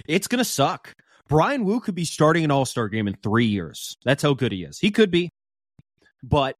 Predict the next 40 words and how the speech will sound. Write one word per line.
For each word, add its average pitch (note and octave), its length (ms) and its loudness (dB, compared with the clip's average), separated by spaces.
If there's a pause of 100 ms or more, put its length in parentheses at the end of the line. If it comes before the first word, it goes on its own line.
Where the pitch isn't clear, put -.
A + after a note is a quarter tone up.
(160)
if C3+ 160 -2
you D#3 180 -2
want G3 260 2
this G#3 180 -2
to F#3 100 -4
happen, F#3+ 420 -4 (880)
this D#3 320 0
needs D#3 220 0
to, - 180 -20
this B2+ 240 -4
has B2+ 340 -6
to B2+ 80 -12
happen. G2 380 -12 (720)
And A#2+ 80 -2
this A#2 180 -4
needs D#3 200 -2
to D3 80 0
happen B2+ 280 -4
this B2 200 -6
offseason G#2+ 600 -6
as F2+ 180 -8
well. E2+ 300 -10 (480)
And C#3+ 280 -2
yeah, C3 500 -6
it F3 120 -4
might D#3+ 300 -2
be G3+ 120 2
uncomfortable F#3 640 0
if - 80 -8
the A2+ 60 -8
Mariners A#2+ 380 -4
have A#2+ 160 -2
to B2 80 -2
go B2 280 2
out A#2+ 180 -2
there, A2+ 280 -2 (280)
trade C#3 360 2
Bryan C3 300 2
Woo, C3 200 2
and B2+ 140 -2